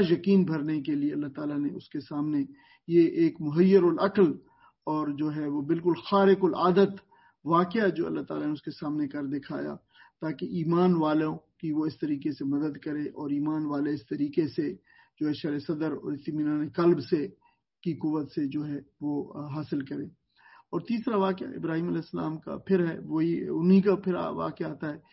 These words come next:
जब उन्होंने भी जो है इस कल्ब, अ, इस, इस, इस शर सदर और इत्मीनान में कल्ब को हासिल करने के लिए अल्लाह ताला से सवाल किया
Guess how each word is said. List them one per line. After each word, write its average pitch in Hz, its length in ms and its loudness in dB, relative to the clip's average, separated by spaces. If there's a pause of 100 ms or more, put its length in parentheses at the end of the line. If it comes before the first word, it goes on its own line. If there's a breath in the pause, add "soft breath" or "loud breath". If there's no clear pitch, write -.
(260 soft breath)
जब 160 200 -2
उन्होंने 202 360 8
भी 165 260 0 (360 soft breath)
जो 160 140 0
है 147 200 -4 (120)
इस 165 140 -8
कल्ब, 156 280 -4
अ, 151 400 -6
इस, - 160 -8 (100)
इस, - 120 -6 (380)
इस 170 80 -4 (100)
शर 165 200 0
सदर 202 420 4 (420 loud breath)
और 160 280 0
इत्मीनान 175 480 2
में 160 260 0
कल्ब 185 300 4
को 180 120 0
हासिल 147 320 -2
करने 147 280 -4
के 151 60 -4
लिए 147 100 0
अल्लाह 143 140 -2
ताला 147 200 -4
से 139 140 -4
सवाल 143 340 -2
किया 139 260 -4